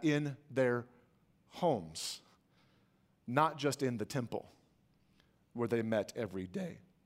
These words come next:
So we can gather together like this, and it's awesome. I love it. We need it. We should keep on doing it as long as we're able to. But we can gather here and never really be the church. So what's, what are some signs that we're being the church? There's a devotion, a sense of awe, radical generosity.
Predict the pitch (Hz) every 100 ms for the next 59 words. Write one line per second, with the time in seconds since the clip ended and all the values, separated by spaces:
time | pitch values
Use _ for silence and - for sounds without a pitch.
0 | _ _ - - 147 233 202 139 185 160
1 | 123 139 135 120 117 127 135 - 143 123
2 | - 123 123 160 156 120 117 127 156 139
3 | 113 110 139 151 170 131 - 120 143 131
4 | 127 120 131 139 131 113 123 127 113 123
5 | 127 120 120 - 175 120 - - - -
6 | - 220 180 127 165 156 123 127 120 127
7 | 123 123 107 120 101 - 107 - - -
8 | _ _ _ _ _ _ _ _ _ -
9 | 151 139 151 - - - - - 165 143
10 | 135 - 143 135 131 123 123 120 113 175
11 | 113 - - 117 101 107 110 113 170 160
12 | - - _ _ 110 127 113 110 110 117
13 | 156 - - - _ _ 110 117 117 120
14 | 117 104 104 104 113 123